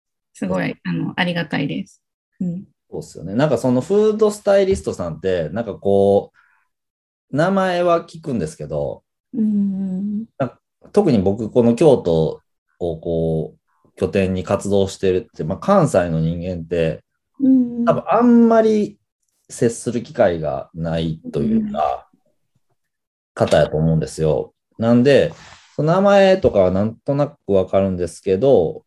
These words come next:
Speaker 2: まあ、
Speaker 1: うん。
Speaker 2: 具体的にそのどんな仕事をしててっていうのは、僕も津金さんとお会いしてお話しさせてもらっ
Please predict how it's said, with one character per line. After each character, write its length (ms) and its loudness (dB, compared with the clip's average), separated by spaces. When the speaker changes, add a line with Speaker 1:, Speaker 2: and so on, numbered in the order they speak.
Speaker 2:
ま 100 -8
あ、 20 -6
Speaker 1:
う 40 -6
ん。 60 0
Speaker 2:
具 160 -4
体 300 0
的 340 -6
に 160 4
そ 160 0
の 120 2
ど 160 2
ん 240 -2
な 140 0
仕 260 -8
事 360 -2
を 40 0
し 40 -10
て 100 -10
て 140 -4
っ 20 -4
て 140 -8
い 20 -4
う 40 -8
の 100 -6
は、 360 -4
僕 140 -2
も 80 -2
津 200 -4
金 260 2
さ 200 -6
ん 120 -6
と 180 0
お 100 2
会 100 2
い 20 -4
し 80 -14
て 80 -4
お 140 0
話 720 -4
し 80 -16
さ 140 0
せ 140 2
て 120 -2
も 160 2
ら 120 6
っ 120 -6